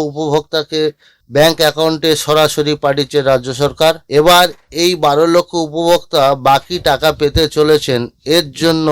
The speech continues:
সাত হাজার দুশো কোটি টাকা বরাদ্দ করেছে অর্থ দপ্তর।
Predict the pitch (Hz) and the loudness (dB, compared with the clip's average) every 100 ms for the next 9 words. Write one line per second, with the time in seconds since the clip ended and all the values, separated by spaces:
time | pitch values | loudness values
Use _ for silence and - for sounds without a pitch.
0 | 151 151 - _ - - 151 151 147 156 | 0 -2 -12 _ -12 0 0 0 -2 2
1 | 160 151 139 151 151 170 156 143 143 156 | 4 4 -2 -10 -2 -2 -2 -6 -8 -8
2 | 147 139 127 135 135 120 117 123 123 127 | -6 -4 -2 0 -2 0 0 0 -2 -6
3 | - 127 127 120 135 135 - _ _ _ | -6 -4 -4 -4 -8 -10 -12 _ _ _
4 | 120 131 - 135 117 110 _ 101 | -6 -6 -4 -6 -2 -4 _ -18